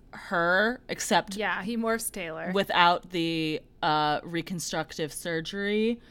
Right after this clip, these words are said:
Speaker 1: and waxes poetically about how beautiful he is as Taylor. And then,
Speaker 2: Oh my
Speaker 1: um,
Speaker 2: gosh.
Speaker 1: she's like,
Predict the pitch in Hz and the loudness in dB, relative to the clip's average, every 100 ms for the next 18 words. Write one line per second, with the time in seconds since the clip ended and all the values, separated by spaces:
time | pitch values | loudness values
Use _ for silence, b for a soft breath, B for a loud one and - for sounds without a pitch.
0 | B B B - - 180 160 156 151 147 | B B B -4 0 2 2 -2 -4 -8
1 | - - - _ - - - - - - | -14 -20 -20 _ -20 -20 -20 -20 -20 -20
2 | - - - - - - 202 190 185 202 | -20 -20 -20 -20 -20 -10 2 8 8 8
3 | - 190 - 208 175 190 208 202 170 170 | -2 -6 -2 0 0 0 -2 0 0 0
4 | 170 160 170 170 - 202 214 208 208 214 | -4 -4 -6 -6 -6 -4 -2 -2 -2 -4
5 | 214 233 220 226 233 247 b b b - | -6 -4 -2 -2 -4 -6 b b b -8
6 | 196 190 185 180 175 196 214 175 160 180 | -4 -4 -2 -2 -4 -4 0 2 2 -2
7 | 208 180 170 190 - - - - 214 202 | -4 -6 -10 -14 -20 -18 -10 -4 -2 -2
8 | 208 190 170 - | 0 2 2 -2